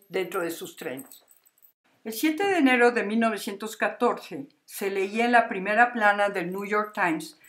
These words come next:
la noticia de que el general del ejército constitucionalista Pancho Villa se asocia comercialmente con Atkin en su lucha contra el dictador Huerta. Villa proporcionará es-, escenas emocionantes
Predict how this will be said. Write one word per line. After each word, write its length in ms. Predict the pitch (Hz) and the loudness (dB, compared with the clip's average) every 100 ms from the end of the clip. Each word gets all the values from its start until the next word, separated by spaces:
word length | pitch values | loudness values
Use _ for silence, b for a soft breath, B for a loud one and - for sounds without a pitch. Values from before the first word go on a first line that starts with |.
| b b b - | b b b -4
la 120 | 190 | -4
noticia 560 | 196 202 233 220 233 214 | -4 -4 -4 0 0 0
de 160 | 202 | -2
que 80 | 196 | -6
el 100 | 175 | -6
general 540 | - 180 180 196 262 | -6 -4 2 4 4
del 160 | 302 285 | 4 0
ejército 600 | 262 240 240 254 240 220 | 0 2 0 -2 -4 -2
constitucionalista 1300 | 202 175 - 185 190 180 190 180 175 190 214 - 175 | -2 -4 -10 -14 -12 -8 -6 -4 -4 -4 -6 -4 -2
Pancho 360 | 180 208 226 262 | 0 0 -2 -4
Villa 380 | 233 202 185 B B B | -6 -4 -4 B B B
se 160 | - 214 | -8 -6
asocia 540 | - 247 240 240 226 | 2 2 4 2 0
comercialmente 920 | 220 220 214 254 262 269 247 240 240 | -2 -2 2 6 8 8 6 0 -2
con 260 | 214 208 - | -4 -6 0
Atkin 580 | 240 226 - 208 185 185 B - | 2 2 0 -8 -8 -12 B -10
en 100 | 214 | -4
su 140 | 254 | 0
lucha 400 | 247 247 247 254 | 2 2 2 0
contra 280 | 254 220 214 | 0 -4 -4
el 80 | 196 | -4
dictador 520 | 185 185 175 185 190 | -6 -4 -2 -2 -2
Huerta. 500 | 214 294 294 190 175 b b b | 4 4 2 -6 -12 b b b
Villa 480 | 202 254 233 262 - | 0 2 4 4 4
proporcionará 960 | 262 254 202 - 190 185 190 220 233 - | 0 -2 -6 -4 -2 0 4 4 4 -2
es-, 320 | 190 175 - _ _ | -10 -12 -20 _ _
escenas 720 | 180 - - 233 247 269 - B B B B - | -10 -4 0 6 6 6 0 B B B B -10
emocionantes 1160 | 196 196 185 - 202 208 240 269 294 339 - | -6 -4 -4 -2 0 4 6 6 2 -2 -4